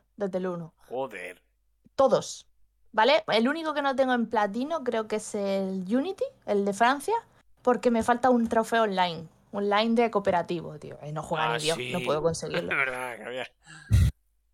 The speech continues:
Speaker 1: Eh, y me da, y además que me daba por saco, pero ese, <laughs> ese online era nada.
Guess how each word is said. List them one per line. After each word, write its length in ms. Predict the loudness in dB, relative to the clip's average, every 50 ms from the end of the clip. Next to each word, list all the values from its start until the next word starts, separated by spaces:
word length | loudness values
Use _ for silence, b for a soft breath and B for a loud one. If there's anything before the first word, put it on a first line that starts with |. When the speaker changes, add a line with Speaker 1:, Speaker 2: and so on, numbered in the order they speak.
| _ _ _
Speaker 1:
Eh, 180 | -2 -2 -2 -2 -2
y 140 | -2 0 2
me 120 | 4 4
da, 200 | 6 4 4 2 2
y 100 | 2 2
además 320 | 2 2 2 0 -2 -2
que 100 | -2 -4
me 100 | -2 0
daba 220 | 2 2 2 2 2
por 160 | 0 -2 -4
saco, 540 | -4 -2 -2 0 -2 0 0 0 0 2 2
pero 160 | 0 0 -2 -2
ese, 280 | -2 0 -2 -2 -2 -2
<laughs> 380 | -8 -10 -10 -12 -4 0 2
ese 180 | 2 4 4 4
online 460 | 4 4 2 2 2 2 2 0 0
era 180 | 0 -2 -2 -4
nada. 200 | -6 -10 -12 -12